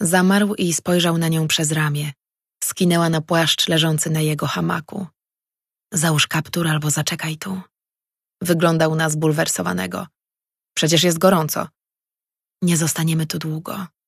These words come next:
Wyjęła ze swojej sakiewki kwadratową bryłkę złota i podała Timani. „Kup coś do jedzenia”.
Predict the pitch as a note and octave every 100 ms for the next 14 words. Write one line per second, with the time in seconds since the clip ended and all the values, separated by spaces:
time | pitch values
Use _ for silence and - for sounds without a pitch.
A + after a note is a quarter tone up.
0 | _ _ _ _ - F3 F#3+ F#3+ E3 D#3+
1 | - D#3+ D#3+ D3+ D#3 - E3 - E3+ D#3
2 | - D#3 D#3+ E3 D#3+ D#3 D#3 E3 D#3+ D#3
3 | D#3 D#3+ D#3 E3+ D#3+ D#3 - D#3 D#3 D#3+
4 | - F#3 F3 F#3 F#3 - _ _ _ _
5 | _ _ _ - G3 - E3 D3 D3+ D3+
6 | F#3 G3+ G#3 G#3